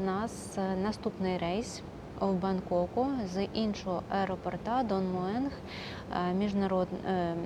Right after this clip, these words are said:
внутрішній рейс, е, до Суратані, провінція Таїланду. У нас, е, зараз переліт буде десь трішки більше години, і там також біля годинки, е,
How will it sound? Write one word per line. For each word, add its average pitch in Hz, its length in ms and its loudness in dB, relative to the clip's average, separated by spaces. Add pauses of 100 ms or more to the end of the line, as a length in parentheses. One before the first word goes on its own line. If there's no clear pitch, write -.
(220)
внутрішній 185 580 2
рейс, 233 460 0
е, 190 280 0
до 208 300 2 (100)
Суратані, 180 580 0
провінція 180 840 -2 (640)
Таїланду. 220 640 2 (1900)
У 208 40 4
нас, 208 440 0
е, 180 300 0 (280)
зараз 190 400 4
переліт 190 520 -2
буде 180 220 -2
десь 175 200 -2
трішки 190 380 -4
більше 185 320 -4 (120)
години, 240 420 2
і 196 40 0
там 190 260 -2 (120)
також 175 380 -6
біля 180 220 0
годинки, 208 540 0
е, 185 40 -6